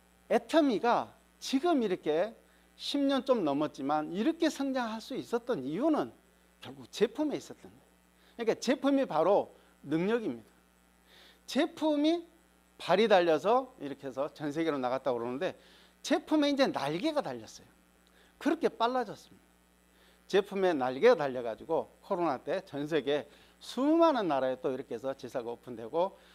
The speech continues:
어, 확장되고 있죠. 그래서 저는 애터미 하면, 어, 누구한테든 제가 자신 있게 말씀드릴 수 있는 게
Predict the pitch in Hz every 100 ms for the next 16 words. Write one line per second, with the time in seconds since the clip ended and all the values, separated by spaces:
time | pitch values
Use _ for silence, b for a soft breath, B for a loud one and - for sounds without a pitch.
0 | B B - 113 107 101 - 180 160 147
1 | 127 117 233 185 - _ _ _ _ _
2 | _ _ - _ 190 185 233 233 147 190
3 | 190 269 285 285 262 175 180 156 170 143
4 | 107 _ B B B B B B - 147
5 | 143 127 160 220 269 269 233 233 233 170
6 | 175 160 139 151 165 165 135 139 151 131
7 | 131 127 - 117 120 135 156